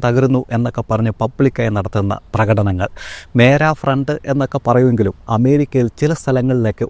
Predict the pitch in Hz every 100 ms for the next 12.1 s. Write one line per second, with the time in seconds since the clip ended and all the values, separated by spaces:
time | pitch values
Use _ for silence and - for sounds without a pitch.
0 | 117 117 117 110 110 - 110 110 - 104
1 | 120 - 110 98 92 - - 131 151 -
2 | 165 143 - 135 135 123 104 104 - 110
3 | 101 - 107 - 117 101 92 95 - -
4 | - - 113 123 - 139 135 131 127 -
5 | 123 123 - 139 123 113 131 139 147 127
6 | 120 120 127 117 113 110 104 113 - 113
7 | 120 120 113 107 - 104 101 - 113 117
8 | 120 110 95 90 104 - - - - 156
9 | 180 - 247 220 170 151 139 127 117 127
10 | 107 104 - - 151 175 190 185 - 151
11 | 170 170 165 - 139 - 113 110 107 -
12 | 117